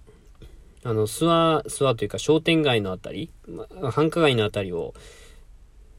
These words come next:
こう中心に歩いているんですよ。で、今日は週末花金で、うん。いや、ほんと最近思うのは、週末人の、こう、動きが戻ってきたような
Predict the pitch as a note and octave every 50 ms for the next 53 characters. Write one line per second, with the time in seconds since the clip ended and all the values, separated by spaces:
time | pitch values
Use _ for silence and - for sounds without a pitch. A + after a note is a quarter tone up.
0 | - - - - A2+ G2+ - - A#2 A2 G#2+ - - A2 G#2 G2+ G2 G#2 G#2+ G#2
1 | G2 G#2 - - G2+ F#2 - - - - - - - G#2 G#2 G2 F#2+ D#2+ - -
2 | - - - - - A#2+ B2 A#2 A2+ A2 - D#3 D#3 C#3 A#2 G#2+ G#2 - - -
3 | C#3 C#3 C#3 C3 B2 - - A#2 A#2 A#2+ B2 B2 A2 - - B2 A#2+ A#2 A2+ A2+
4 | A2+ A2+ G#2 E2+ - - - - - - - - A#2+ A2 G#2+ G2+ F#2 F2 - -
5 | - - - - - - - - - - - - - - - - - - - -
6 | - - - D3+ C#3+ F#3+ G3 G3+ G3 - G#3 A3+ A3 G#3+ A#3 A#3 A3+ A3+ A3 A3
7 | G3+ G#3 A3+ A3+ A3 G3+ D3+ A#2+ G#2+ G#2 G#2 G#2 G2+ F#2 - - - - - -
8 | - - - - - - - G3 G3+ G3+ G3 F#3+ F3+ - F#3+ F#3+ F3+ - - G3+
9 | F#3+ F#3+ F#3+ F#3+ F#3 F#3 F#3 F#3 F3+ - - - - - - - - - - -
10 | - C#3 C3 B2+ B2+ B2 B2 - - - - - - - - - - - - -
11 | - - - - - - - - - - - - - D3 C#3 D3+ D3 - - E3+
12 | C#3+ A#2+ A2 - - B2 B2+ C#3+ E3 E3+ - - C3+ - - D3 C#3 C#3+ C#3 B2
13 | G#2+ F#2+ F2